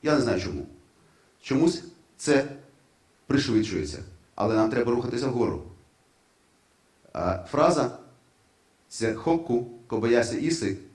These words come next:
є епіграфом до знаменитого роману братів Стругацьких «Улітка на склоні». Хто читав, ви пам'ятаєте. Нам треба рухатися вгору там, де таланти можуть жити. Нам треба рухати все суспільство, бо якщо ми візьмемо лише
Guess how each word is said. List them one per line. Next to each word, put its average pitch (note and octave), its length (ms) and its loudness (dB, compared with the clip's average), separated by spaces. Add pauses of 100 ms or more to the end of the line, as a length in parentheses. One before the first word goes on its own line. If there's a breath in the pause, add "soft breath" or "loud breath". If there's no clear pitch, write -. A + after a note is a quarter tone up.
(340)
є A#2+ 200 2
епіграфом A#2 560 -2 (120)
до F#2+ 220 -2 (220)
знаменитого A#2 420 0
роману G2+ 320 0
братів F#2 280 -6
Стругацьких F#2 500 -4
«Улітка G#2 340 -2
на F#2 100 -4
склоні». D2 300 -6 (320 loud breath)
Хто G#2 200 -6
читав, A2 300 0
ви G2+ 100 -4
пам'ятаєте. F#2+ 640 -2 (2000)
Нам B2 420 0 (300)
треба A2+ 360 0 (100)
рухатися G#2 580 -4 (120)
вгору G2+ 500 -4
там, G#2+ 300 -2 (160)
де F#2+ 160 -4
таланти F2+ 340 -2
можуть F2 240 -6
жити. F2 280 -8 (560 soft breath)
Нам A2 160 -2
треба A#2+ 220 0
рухати C3+ 240 -2
все - 160 0
суспільство, A2 460 -2
бо A2+ 100 0
якщо A#2+ 220 2
ми D#3+ 200 2
візьмемо F3 320 4
лише D#3 340 2